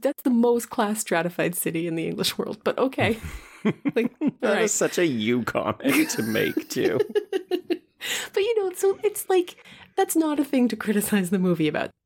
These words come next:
Speaker 2: No.
Speaker 1: That's just an eye roll moment, right?
Speaker 2: Yeah.
Speaker 1: And so, but when I left the movie, I was really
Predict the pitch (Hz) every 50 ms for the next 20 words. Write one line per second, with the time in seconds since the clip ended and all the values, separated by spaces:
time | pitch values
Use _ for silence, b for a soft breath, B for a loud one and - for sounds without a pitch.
0 | _ - - 95 90 73 65 65 67 67 67 67 - - _ _ _ _ _ -
1 | 240 220 226 240 226 240 214 - 180 170 170 170 165 156 156 160 156 156 - -
2 | 165 170 196 262 339 - B B B B B B B B 87 80 - - - 277
3 | 311 302 - - 339 330 330 320 - - - _ - 330 349 - _ _ _ -
4 | 349 359 359 359 349 339 359 427 - - - 392 311 226 196 220 226 214 190 -
5 | - 208 233 220 220 214 214 208 226 247 269 277